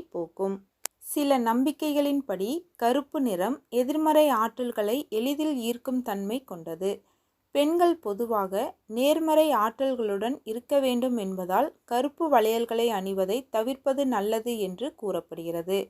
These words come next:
மஞ்சள் மற்றும் சிவப்பு நிறங்கள் மிகவும் மங்களகரமானதாக கருதப்படுகின்றன.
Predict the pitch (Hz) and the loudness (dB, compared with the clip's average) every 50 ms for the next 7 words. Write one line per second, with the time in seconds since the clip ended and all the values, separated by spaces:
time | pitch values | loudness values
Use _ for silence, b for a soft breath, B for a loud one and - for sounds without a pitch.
0 | _ _ _ _ _ _ _ _ _ - 240 254 277 302 311 320 330 330 330 320 | _ _ _ _ _ _ _ _ _ 0 2 2 2 4 4 6 6 6 4 2
1 | 254 196 190 - - 254 269 277 - - 214 202 233 247 - - 262 233 208 185 | -2 -4 -4 -6 -6 -4 -4 -4 -4 -4 -4 -2 -2 -4 -4 -4 -6 -4 -4 -4
2 | 185 180 175 180 208 285 370 - _ - 220 233 247 240 302 302 311 320 302 254 | -4 -4 0 0 0 0 0 -4 _ -6 -4 -2 0 2 2 2 2 2 2 0
3 | 214 202 220 233 262 285 294 294 285 254 247 233 220 214 208 202 196 190 180 175 | 0 0 0 2 2 2 2 2 2 0 0 0 0 -2 -2 -2 -2 -2 -2 -2
4 | 175 - 254 330 - 247 214 185 175 180 180 180 - 165 170 165 170 170 165 175 | -2 -4 -6 -6 -4 -6 -6 -4 -4 -6 -6 -6 -8 -10 -8 -8 -10 -10 -8 -8
5 | 170 180 | -6 -4